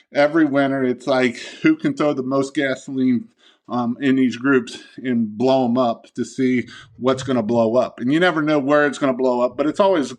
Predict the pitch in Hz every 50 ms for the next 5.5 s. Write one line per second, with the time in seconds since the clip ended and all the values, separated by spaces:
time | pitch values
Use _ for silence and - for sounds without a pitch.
0 | _ _ - 160 156 143 127 123 117 147 160 143 127 117 - - - _ _ _
1 | _ _ _ _ 151 156 170 165 160 - - - _ _ - 147 143 135 147 160
2 | 180 175 151 143 131 160 165 156 139 127 123 127 - 131 120 - 131 - - 147
3 | 139 135 123 113 - - 123 101 87 87 - - - - _ _ - - - _
4 | _ _ - 131 123 131 170 175 151 113 98 101 - - - - _ _ - 131
5 | - - 214 240 226 233 220 208 180 165